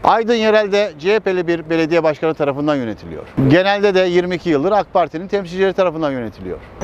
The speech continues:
Aydın adeta ayağında iki pranga taşıyan mahkum gibi. Aydın mahkum değil, özgürdür.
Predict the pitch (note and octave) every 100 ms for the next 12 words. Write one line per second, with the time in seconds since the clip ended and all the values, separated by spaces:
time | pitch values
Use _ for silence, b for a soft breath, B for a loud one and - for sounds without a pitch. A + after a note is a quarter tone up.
0 | - D3+ D#3+ G3 G3+ G#3+ - D#3+ F#3 F3+
1 | E3+ E3+ F3+ - D#3+ D#3+ D#3+ E3 F#3 -
2 | - E3+ E3 E3+ E3 D#3 D3 - D#3+ D3
3 | C#3+ - F#3 C3 F2+ D#2 - - C3 D3+
4 | F3+ G3+ D#3 D3 D3+ - E3+ D#3+ D#3 F3+
5 | F#3 D3+ D3 B2 E3+ C#3+ G#2+